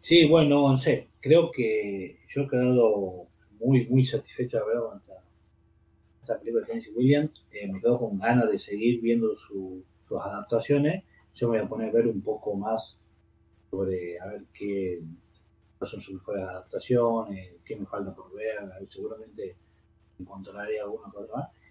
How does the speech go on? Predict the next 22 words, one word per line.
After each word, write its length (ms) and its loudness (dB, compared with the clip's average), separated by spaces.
Y 60 -12
me 100 -8
llama 220 6
mucho 320 8
la, 360 4
la 60 -4
atención, 500 2
eh, 520 10
la, 720 2
hay 160 8
la, 180 8
hay 140 10
una 140 8
vers-, 240 6
la 160 4
versión, 920 2
o 140 0
sea, 340 2
me 60 4
llama 160 6
la 60 6
atención 540 0